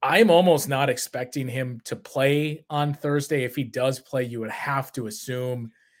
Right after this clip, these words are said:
it's going to be very, very limited minutes that he's playing. And I think the big <laughs> question that prompts is,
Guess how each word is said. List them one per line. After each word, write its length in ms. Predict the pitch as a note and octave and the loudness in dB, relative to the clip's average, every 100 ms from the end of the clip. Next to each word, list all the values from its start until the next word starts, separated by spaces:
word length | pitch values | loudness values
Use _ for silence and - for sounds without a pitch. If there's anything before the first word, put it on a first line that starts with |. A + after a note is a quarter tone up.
| _ | _
it's 220 | - C3 - | -6 -6 -2
going 220 | D3+ C#3 | -2 -2
to 60 | |
be 140 | A#2+ A#2 | -4 -8
very, 400 | A2 B2+ B2+ B2+ | -6 -2 0 -2
very 340 | A#2+ B2 B2 | -2 -2 -2
limited 460 | B2 A#2+ C3 C3+ B2+ | -2 -4 -2 -2 -2
minutes 500 | C#3 D3+ D3 - - | -2 -2 -4 -10 -6
that 220 | D3 D3 | 2 2
he's 220 | C#3+ D#3 D3 | 2 -6 -6
playing. 520 | - E3 E3+ F3 F#3+ _ _ _ _ _ | -4 -2 -2 -2 -6 _ _ _ _ _
And 480 | D#3+ D#3+ D#3 D3 C3+ - - | 0 2 2 -2 -6 -12 -8
I 60 | D3 | -4
think 220 | F#3 E3 | -2 -2
the 60 | |
big 220 | D3+ D3+ D3 | -2 -2 2
<laughs> 0 | |
question 460 | F3+ D#3+ - D#3 | 2 2 0 -2
that 200 | B2+ A#2+ | -2 -6
prompts 600 | - F3 G#3+ A#2+ B2 - - | -4 -2 0 -2 -6 -12 -4
is, 480 | D3+ C3+ C3 B2 | -2 0 -2 -6